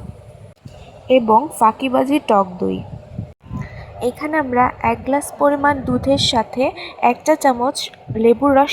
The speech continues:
মিশিয়ে এই দইটা তৈরি করে নিয়েছি। এখানে আরও মিশিয়ে নিব মুরগির মাংসের মশলা এবং রাঁধুনি বিরিয়ানি মশলা। এখন এই সবগুলো উপকরণ একসাথে ভালো করে মিশিয়ে নিব। মিশিয়ে নেওয়া হয়ে গেলে আমরা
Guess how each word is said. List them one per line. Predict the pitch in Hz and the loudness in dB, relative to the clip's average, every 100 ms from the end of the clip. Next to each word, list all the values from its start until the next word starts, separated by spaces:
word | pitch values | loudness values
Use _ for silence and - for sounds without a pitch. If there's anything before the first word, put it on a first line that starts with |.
| - | -4
মিশিয়ে | 233 - 269 | -4 0 0
এই | 240 | 2
দইটা | 208 202 | 0 0
তৈরি | 277 220 202 | 0 -2 -2
করে | 190 185 | -6 -6
নিয়েছি। | 185 - - - - - - _ - - | -8 -8 -12 -12 -8 -8 -8 _ -20 -6
এখানে | 269 262 285 294 - 240 | -6 -4 -2 -2 2 2
আরও | 247 277 | 4 2
মিশিয়ে | 262 262 247 233 | 0 -2 -2 -2
নিব | 220 214 254 226 | -2 0 0 0
মুরগির | 233 220 262 269 | -4 -4 -4 0
মাংসের | 240 208 - 240 208 | 0 0 -4 -4 0
মশলা | 202 - 214 226 - | -2 0 0 0 0
এবং | 214 226 233 214 | -2 -2 0 2
রাঁধুনি | 208 247 269 | 2 -2 -6
বিরিয়ানি | 269 220 208 196 | -4 -2 -2 -2
মশলা। | 180 180 - - - - - - - - _ _ _ _ _ _ - | -6 -10 -8 -10 -12 -20 -20 -20 -20 -20 _ _ _ _ _ _ -2
এখন | 269 - - 226 254 - | -2 -2 -6 -4 -4 -4
এই | 240 240 - | -4 -2 -2
সবগুলো | 240 233 262 320 311 | -2 -2 -4 -2 -2
উপকরণ | - 247 220 208 214 247 - | -2 -4 -2 -4 -6 -6 -6
একসাথে | 254 - 233 - 240 226 | -4 -6 -8 -6 -8 -6
ভালো | 214 196 - | -4 -4 -2
করে | 214 247 | -4 -4
মিশিয়ে | 269 262 285 214 | -4 -4 -4 -6
নিব। | 180 170 185 _ _ _ _ _ _ - | -6 -8 -14 _ _ _ _ _ _ -8
মিশিয়ে | 240 247 277 277 | -4 -2 -2 -2
নেওয়া | 285 294 311 | -2 -2 0
হয়ে | 311 320 233 | 0 0 -4
গেলে | 208 233 - 226 | -2 -2 -2 -4
আমরা | 233 | -2